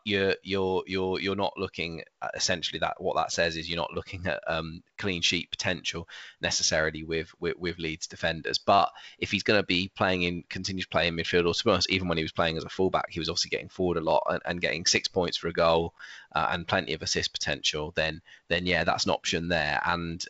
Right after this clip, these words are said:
his price is starting to creep up. I guess that, that's the, the slight caveat.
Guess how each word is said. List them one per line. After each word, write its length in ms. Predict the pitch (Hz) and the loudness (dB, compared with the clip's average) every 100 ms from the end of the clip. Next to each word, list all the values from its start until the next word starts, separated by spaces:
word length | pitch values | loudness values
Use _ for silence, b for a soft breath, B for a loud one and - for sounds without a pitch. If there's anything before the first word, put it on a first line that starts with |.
| - | -10
his 180 | 98 104 | -4 -2
price 320 | - 117 120 | 4 4 6
is 80 | 117 | 4
starting 300 | - 123 117 | 4 4 4
to 60 | - | 0
creep 300 | - 120 - | 0 0 2
up. 220 | 123 - - | 2 2 -2
I 100 | 95 | -2
guess 260 | 110 - | 0 2
that, 160 | 104 - - | 2 2 0
that's 280 | 107 - - | -2 -2 -2
the, 280 | 98 98 101 B B B | -2 -2 -2 B B B
the 80 | - | -6
slight 320 | - 104 - | 2 2 2
caveat. 460 | 113 98 107 120 | 0 0 2 0